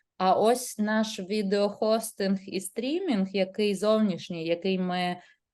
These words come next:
а, в цьому світі все заточено під Amazon. І ви знаєте, що навіть Netflix купує хостинг у Амазону. Це дуже дорого. І якщо ти займаєшся авторським, е, кіно українським, ну, це непідйомні для нас кошти. Тому ми купуємо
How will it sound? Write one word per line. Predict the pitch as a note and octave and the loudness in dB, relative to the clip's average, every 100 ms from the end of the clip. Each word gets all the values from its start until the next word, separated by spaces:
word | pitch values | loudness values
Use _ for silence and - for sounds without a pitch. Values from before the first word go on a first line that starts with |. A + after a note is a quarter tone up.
| _ | _
а, | - E3 E3+ E3+ | -4 -2 0 0
в | F3 | -2
цьому | - B3 B3+ | 2 4 2
світі | B3 B3 D4 - C4 | 0 -4 -4 -4 -4
все | - - A#3 A#3+ B3 B3+ A#3+ - | -2 0 4 6 8 8 6 2
заточено | F#3 G3 G#3 A3+ A3+ - A#3+ G#3+ G#3+ | -2 -4 0 2 2 2 0 0 0
під | G3+ - | -4 2
Amazon. | G3 G3 F#3+ G3+ B3 F#4 - _ _ _ | 4 4 4 4 4 0 -10 _ _ _
І | - | -4
ви | G3 | 0
знаєте, | G#3 A#3 A#3 A3 | 2 0 0 -4
що | - G#3 | -4 0
навіть | G#3+ G#3 G#3+ | 0 0 2
Netflix | A#3+ C4+ A3 F#3+ - | 0 0 -2 -4 -4
купує | - G3 - G#3+ G3+ F#3 | -6 -6 0 2 6 6
хостинг | F#3 - G3+ G3 F#3 F3+ | 4 2 2 0 -6 -4
у | F3+ | -2
Амазону. | - F3+ F#3 G#3 C4 F4 C#4 C4 B3 | 0 0 0 0 0 0 0 -2 -2
Це | G#3 | 0
дуже | G3+ A3 G3 | 0 0 2
дорого. | G3+ B3+ F#4 C4 A3+ A3 G3 - | 4 4 2 0 0 -2 -6 -2
І | G3 | 0
якщо | G3 - | 0 -2
ти | G#3 A3 | -4 -2
займаєшся | F#3+ G3+ G3+ G#3 G3+ F#3+ - F#3 F3+ - - - | 0 0 2 2 0 -2 2 2 2 -2 -20 -6
авторським, | G3 G3 G#3 - G3 | -2 -2 -2 -2 0
е, | F3+ E3+ B2 E3+ E3+ F3 E3+ | 0 -2 -4 -2 2 0 2
кіно | A3+ A#3+ D#4 | 2 2 2
українським, | D#4 A3 A3 B3+ A3+ G3+ F#3 | 0 0 0 -2 -2 -2 -2
ну, | A#3 A#3 | 0 0
це | F#3+ G#3+ G#3 F#3+ | 2 4 6 6
непідйомні | F#3+ G3 F#3+ F#3+ E3 D#3+ | 0 -2 2 2 2 -2
для | C#3+ D#3 | -4 -2
нас | D#3 D#3 | -4 -4
кошти. | B3+ G4+ - | -2 -2 -4
Тому | - A3 G#3+ B3 | -6 -2 2 4
ми | A#3+ A#3 | 2 2
купуємо | A#3 G3 A3+ A#3 G#3+ G3+ F#3+ F#3 | -2 -2 0 2 0 2 2 2